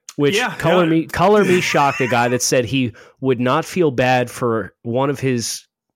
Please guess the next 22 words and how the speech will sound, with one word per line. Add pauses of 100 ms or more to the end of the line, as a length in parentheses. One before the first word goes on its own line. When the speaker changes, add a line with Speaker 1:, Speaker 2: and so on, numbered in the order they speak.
Speaker 1:
players,
a
kicker,
missing
a
game-winning
field
goal, (800)
uh, (120)
turned
out
to
be
a
bad
coach. (960)
That
surprises
me
a
whole
lot.